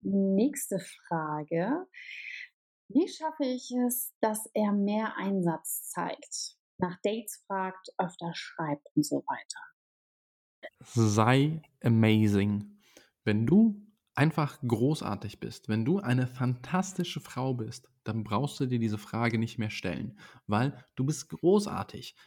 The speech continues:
Speaker 2: Ich meine, glaubst du wirklich, oder wer auch immer diese Frage jetzt stellt, glaubst du, Beyoncé fragt sich, wie kann ich dafür sorgen, dass mehr Menschen mir ihre Aufmerksamkeit schenken und in meiner Gegenwart sein wollen?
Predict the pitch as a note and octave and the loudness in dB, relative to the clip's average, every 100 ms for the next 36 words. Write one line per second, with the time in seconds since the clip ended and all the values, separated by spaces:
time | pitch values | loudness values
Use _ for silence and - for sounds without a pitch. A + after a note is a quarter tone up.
0 | - B2+ C#3 D#3 D3+ - _ _ _ C#3 | -4 2 4 2 0 -8 _ _ _ 0
1 | D3 A3 - G#3+ D#3+ F3+ G3+ F3 A#3+ C4+ | 2 2 0 0 4 4 4 4 2 2
2 | - _ _ - G#2 - - _ _ _ | -4 _ _ -2 0 -2 -12 _ _ _
3 | - D2 G#2+ G#2 G#2 - A2+ E3 A2 - | -2 0 2 2 0 0 2 4 2 0
4 | - D#3 - - - _ A2+ C3+ G3+ - | -2 -2 -4 -12 -20 _ 4 4 4 2
5 | G#3 A#3+ A#3+ A#2 A2+ A2 C3 G3 G3+ G3+ | 4 4 4 2 4 6 4 4 4 4
6 | F#3 G#3+ B3 - _ _ - C#3 E3 F3+ | 4 4 0 -6 _ _ -2 2 2 2
7 | - G3+ G#3 C#3+ A2+ F#3 E3+ E3 - C3+ | 2 2 2 -2 -2 0 0 0 -2 -4
8 | - A#2 A#2 C#3 D3+ A#2 A2 A#2 C3+ C3 | 0 0 0 0 0 -2 0 0 2 0
9 | C3+ - C3 B2+ B2 B2 G#2 B2+ - G#2+ | -2 -2 0 0 0 0 0 0 -4 -4
10 | - G2+ G2+ G#2 - A2+ B2 C#3+ D3+ C3 | -4 -6 -6 -8 -4 -2 -2 -4 -4 -2
11 | A#2 A2+ A2+ A#2 G#2+ A#2 A2+ G2+ F#3+ - | 0 0 0 -2 0 0 2 0 -2 -4
12 | - E2 F3 - | -8 -6 -10 -12